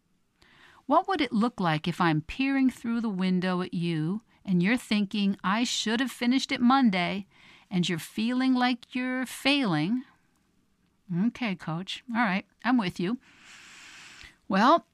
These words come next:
it looks like, it looks like I'm tense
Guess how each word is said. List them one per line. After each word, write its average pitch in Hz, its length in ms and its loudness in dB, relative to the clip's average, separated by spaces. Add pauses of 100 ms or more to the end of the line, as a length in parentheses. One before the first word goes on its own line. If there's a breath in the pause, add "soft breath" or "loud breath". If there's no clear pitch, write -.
it - 180 -2
looks 269 320 -2
like, 233 340 -2 (380 loud breath)
it 180 80 -6
looks 180 220 -6
like 208 200 -6
I'm 233 160 0
tense - 760 -6